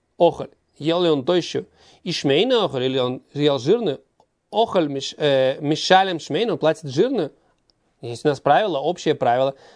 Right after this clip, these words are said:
всех имущественных законов. А муцими хаверо, алла варая, тот, кто достает от товарища, на нем привести доказательства, не может привести доказательства, не получишь по максимуму.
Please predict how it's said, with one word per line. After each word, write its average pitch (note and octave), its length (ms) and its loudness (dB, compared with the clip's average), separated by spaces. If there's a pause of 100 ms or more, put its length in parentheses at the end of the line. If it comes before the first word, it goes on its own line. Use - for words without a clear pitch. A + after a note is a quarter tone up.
(120)
всех D#3 220 -4
имущественных F3 380 0
законов. C#3 420 -2
А - 80 0
муцими D3+ 400 2
хаверо, C#3+ 420 0
алла B2+ 300 4
варая, C3+ 460 2 (480)
тот, G#3 160 0
кто F#3+ 100 0
достает E3 500 0
от F3 140 -4
товарища, B2 500 2
на D3+ 140 4
нем B2 160 -2
привести C3 320 -4
доказательства, F3 580 0
не D#3 120 2
может G#3 200 2
привести F3+ 240 -4
доказательства, C#3+ 460 -2
не C#3+ 80 0
получишь G#3+ 380 0
по A#3 100 2
максимуму. G3 520 -4